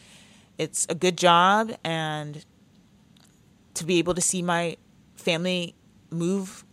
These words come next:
mobily, I need to keep this job. I need to provide, and they have to do the same thing. And as millennial women,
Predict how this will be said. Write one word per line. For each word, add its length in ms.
mobily, 640
I 100
need 240
to 540
keep 400
this 200
job. 380
I 140
need 220
to 140
provide, 520
and 120
they 120
have 100
to 60
do 140
the 80
same 260
thing. 340
And 160
as 360
millennial 520
women, 480